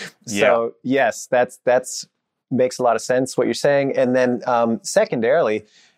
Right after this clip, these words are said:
Speaker 2: you know, understand that you are stepping into a team environment. Um, if you have a job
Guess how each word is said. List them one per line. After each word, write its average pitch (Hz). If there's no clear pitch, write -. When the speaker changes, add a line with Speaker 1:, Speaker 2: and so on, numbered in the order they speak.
Speaker 2:
you 156
know, 151
understand 151
that 127
you 123
are 131
stepping 135
into 123
a 120
team 147
environment. 87
Um, 98
if 110
you 120
have 113
a 110
job 104